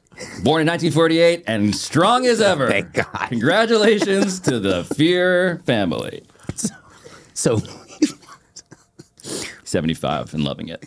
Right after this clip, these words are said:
Speaker 2: Seventy.
Speaker 1: Please proceed.
Speaker 2: It was important to us to have employees that were out past the collective bargaining because the union does exploit things like that. We had never thought about it from a, uh, from a rights fee deal, because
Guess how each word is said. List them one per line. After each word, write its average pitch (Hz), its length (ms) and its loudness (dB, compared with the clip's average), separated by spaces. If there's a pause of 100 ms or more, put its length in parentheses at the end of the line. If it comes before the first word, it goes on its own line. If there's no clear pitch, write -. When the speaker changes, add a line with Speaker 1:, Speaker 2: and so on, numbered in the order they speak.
Speaker 2:
Seventy. - 480 -8 (380)
Speaker 1:
Please 95 160 -2
proceed. - 380 -8 (1400)
Speaker 2:
It 131 80 4
was 117 120 4
important 135 380 0
to 120 100 2
us 113 140 0
to 110 80 0
have 104 220 0
employees 92 560 0
that 85 120 0
were 82 120 2
out 87 320 0
past 82 320 -4
the 85 80 -6
collective 82 340 -2
bargaining 82 320 0
because 78 340 -2
the 78 100 0
union 87 400 4
does 80 260 -2
exploit 76 340 -4
things 71 220 -4
like 71 160 -2
that. 76 180 -4 (220)
We 127 120 6
had 170 120 2
never 131 240 0
thought 120 240 0
about 87 240 -2
it 85 80 -4
from 85 240 -2
a, 76 320 0 (320)
uh, 73 280 0 (300)
from 95 160 0
a 85 40 0
rights 101 380 0
fee 80 220 0
deal, 76 260 0
because 87 460 0